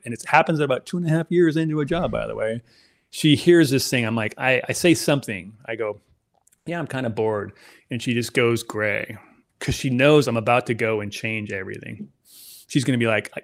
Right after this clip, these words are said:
he's gonna, like, quit his job. He's gonna go somewhere else that about, it's gonna be I've never heard of. And, you know, it, it's gonna, it's kind of, you know, she's taking care of the whole household and I'm just kind of running around, bumping into walls, changing stuff. So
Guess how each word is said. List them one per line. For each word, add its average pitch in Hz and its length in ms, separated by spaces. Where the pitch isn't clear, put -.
he's 120 180
gonna, 120 280
like, 113 360
quit 143 160
his 175 100
job. 160 460
He's 117 80
gonna 113 120
go 110 220
somewhere 156 420
else 147 380
that 107 140
about, 101 240
it's - 100
gonna 135 140
be 127 60
I've 104 120
never 139 180
heard 143 300
of. 139 600
And, 101 280
you 113 80
know, 98 160
it, 101 80
it's - 260
gonna, 127 240
it's 123 180
kind 127 220
of, 117 100
you 113 100
know, 107 340
she's 127 320
taking 131 260
care 151 160
of 135 40
the 127 80
whole 147 180
household 127 500
and 110 80
I'm 120 120
just 110 160
kind 117 140
of 101 120
running 123 300
around, 135 320
bumping 131 240
into 127 140
walls, 123 440
changing 113 420
stuff. 101 400
So 110 500